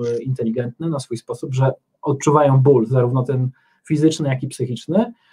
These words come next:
No a z drugiej strony, em, pozwalamy na to, co się dzieje ze zwierzętami w hodowlach przemysłowych, jemy mięso i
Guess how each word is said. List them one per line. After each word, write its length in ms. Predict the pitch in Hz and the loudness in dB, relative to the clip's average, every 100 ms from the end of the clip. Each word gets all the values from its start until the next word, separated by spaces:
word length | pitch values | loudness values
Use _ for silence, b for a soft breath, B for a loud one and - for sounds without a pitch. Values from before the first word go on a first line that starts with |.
| B _ | B _
No 80 | 143 | 0
a 60 | 147 | 0
z 80 | 151 | 2
drugiej 240 | 175 175 | 4 4
strony, 800 | 165 165 160 160 156 156 151 147 | 4 4 6 6 6 4 2 0
em, 540 | 139 139 135 135 131 | -2 0 0 -2 -4
pozwalamy 840 | 135 131 135 131 131 131 127 123 123 | -4 -2 0 0 0 -2 -2 -4 -6
na 140 | 123 | -8
to, 140 | 123 123 | -8 -10
co 140 | - | -12
się 140 | 123 117 | -10 -6
dzieje 240 | 120 113 | -4 -4
ze 100 | 117 | -6
zwierzętami 680 | 120 113 117 120 117 113 107 | -10 -10 -10 -6 -2 0 0
w 40 | |
hodowlach 380 | - 147 156 139 | -2 0 2 0
przemysłowych, 540 | - 135 131 123 117 | -2 -4 -2 -2 -2
jemy 180 | 127 117 | -4 0
mięso 580 | 113 117 117 127 117 107 | 0 -2 -4 -2 0 0
i 380 | 117 117 113 110 | -4 -2 0 0